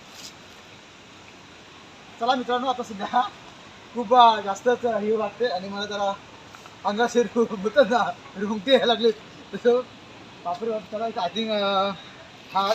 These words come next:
लोकेशन ब-, बराबर नाही आहे आपल्यासाठी, तर आपण चला इकडून निघूया, ठीक आहे.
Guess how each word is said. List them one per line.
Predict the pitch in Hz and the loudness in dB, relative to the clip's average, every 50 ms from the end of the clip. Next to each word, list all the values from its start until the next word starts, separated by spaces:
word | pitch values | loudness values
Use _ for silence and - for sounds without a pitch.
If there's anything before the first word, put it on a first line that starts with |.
| 233 - - - - - 190 | 0 -4 -14 -20 -16 -12 -10
लोकेशन | 185 185 202 214 220 226 226 | -8 -6 -4 -2 0 0 0
ब-, | 233 196 180 | 0 0 2
बराबर | 190 202 208 208 196 208 214 220 233 | 6 6 6 8 8 8 6 6 6
नाही | 226 226 | 4 2
आहे | 220 208 | 2 4
आपल्यासाठी, | 214 190 - 202 196 170 170 226 349 - - - - - - - | 4 4 4 4 4 4 4 0 -4 -6 -12 -16 -20 -18 -6 0
तर | - | 2
आपण | 180 175 196 | 2 2 2
चला | 202 185 202 208 | 2 2 2 2
इकडून | 202 196 202 202 | 2 0 0 0
निघूया, | 190 185 170 180 190 190 208 233 - - - - - - - - | 0 0 0 2 2 2 2 0 -2 -6 -16 -16 -14 -14 -10 -4
ठीक | 202 214 | 0 2
आहे. | 254 220 | 2 2